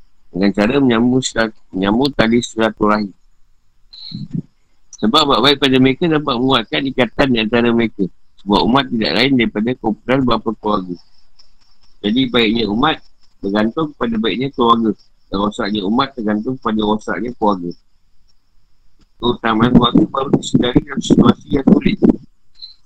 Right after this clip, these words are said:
dan pada saat menghadapi bencana. Dalam keadaan itulah,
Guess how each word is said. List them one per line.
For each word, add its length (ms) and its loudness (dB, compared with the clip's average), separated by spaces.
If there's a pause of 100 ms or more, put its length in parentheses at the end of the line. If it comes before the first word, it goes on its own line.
(140)
dan 240 0
pada 180 2
saat 300 0
menghadapi 400 2
bencana. 480 2 (320)
Dalam 240 0
keadaan 320 2
itulah, 320 0